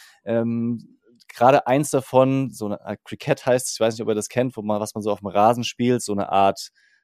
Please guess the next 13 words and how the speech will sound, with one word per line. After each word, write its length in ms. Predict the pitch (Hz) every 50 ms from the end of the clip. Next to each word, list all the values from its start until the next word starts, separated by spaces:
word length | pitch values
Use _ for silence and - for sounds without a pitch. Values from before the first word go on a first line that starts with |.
| _ _ _ _ _ _
ja, 300 | _ - - 85 85 90
wie 60 | 95 98
nennt 180 | 95 101 92
man 140 | 92 104 95
das, 320 | 95 95 - - - - 107 - -
Hockey 280 | 120 120 - 139 120 107
durch 240 | 101 107 104 - -
so 80 | 107
kleine 320 | - - 110 104 104 104 101
Tore 380 | - - 131 131 135 123 120
durch, 320 | 110 120 117 120 117 - 113
hab 140 | 110 104
ich 160 | 104 - -